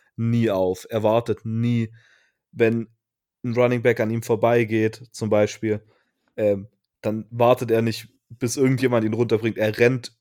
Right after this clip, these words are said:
wenn es sein muss, übers ganze Spielfeld, um ihn zu stoppen, ähm, was f-, für mich, also wie gesagt, äh, wenn ich ein Team hätte oder ein Coach wär und ich würd sowas sehen, das wär auf jeden Fall schon mal ein Pluspunkt,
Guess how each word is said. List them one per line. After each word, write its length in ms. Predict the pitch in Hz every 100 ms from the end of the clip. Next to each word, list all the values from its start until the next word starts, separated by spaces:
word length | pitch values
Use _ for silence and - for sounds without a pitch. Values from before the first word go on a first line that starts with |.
| _
wenn 220 | - 117 110
es 80 |
sein 220 | - 110 110
muss, 180 | 110
übers 240 | 107 107 -
ganze 320 | 110 110 107
Spielfeld, 520 | - 110 - 101 95
um 200 | - 110
ihn 120 | 104
zu 120 | 98 101
stoppen, 460 | - 98 - 98 - - _ _ _
ähm, 420 | 107 95 95 98
was 460 | - 107 101 - - _ _ _
f-, 180 | - 120
für 160 | -
mich, 300 | 120 143 -
also 260 | 110 107 101
wie 80 | 104
gesagt, 380 | 101 107 - _ _ _ _
äh, 280 | - 101 98
wenn 180 | 101 101
ich 260 | 107 - _
ein 140 | 120 107
Team 320 | - 120 110
hätte 460 | 107 107 - 104
oder 200 | 98 95
ein 120 | 95 92
Coach 400 | 113 110 - 104
wär 240 | 101 98
und 120 | 101
ich 120 | 101
würd 100 | 101
sowas 360 | 95 101 98 -
sehen, 260 | 101 101 - _ _ _
das 160 | 104
wär 80 | 104
auf 80 | 98
jeden 120 | 104
Fall 140 | - 101
schon 160 | 110
mal 60 | 98
ein 120 | 95
Pluspunkt, 640 | - 113 - - 98 107